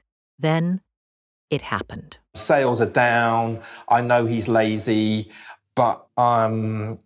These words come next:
Speaker 2: we're running out of a particular product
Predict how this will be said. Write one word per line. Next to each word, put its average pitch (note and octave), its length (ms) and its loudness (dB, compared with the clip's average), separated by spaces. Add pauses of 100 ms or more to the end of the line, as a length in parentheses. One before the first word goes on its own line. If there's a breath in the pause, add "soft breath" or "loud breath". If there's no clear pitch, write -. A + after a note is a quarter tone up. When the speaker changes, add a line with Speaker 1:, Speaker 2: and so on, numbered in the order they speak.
Speaker 2:
we're B2 160 2
running C#3 240 2
out C3+ 180 -2
of B2 300 -2
a A2 240 2
particular G#2+ 460 -4
product G2+ 720 -2